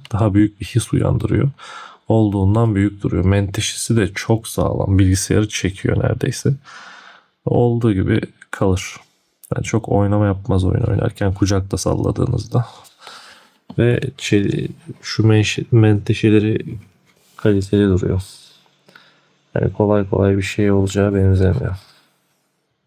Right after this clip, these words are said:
Bakalım, hep birlikte göreceğiz.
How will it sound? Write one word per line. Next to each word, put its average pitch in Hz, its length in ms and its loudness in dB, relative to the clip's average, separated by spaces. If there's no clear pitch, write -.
Bakalım, 101 340 0
hep 98 220 -2
birlikte 95 360 -2
göreceğiz. 95 800 0